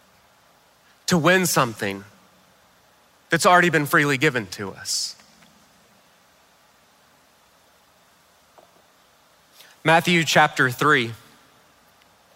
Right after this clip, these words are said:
has one of my favorite stories about Jesus.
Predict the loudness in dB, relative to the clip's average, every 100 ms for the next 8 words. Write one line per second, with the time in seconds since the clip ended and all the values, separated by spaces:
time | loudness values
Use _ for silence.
0 | _ _ _ _ _ _ -20 -20 _ _
1 | _ _ _ _ _ _ _ _ _ -4
2 | 0 2 2 4 2 2 0 0 2 2
3 | 2 0 0 0 -6 -6 -6 -6 -6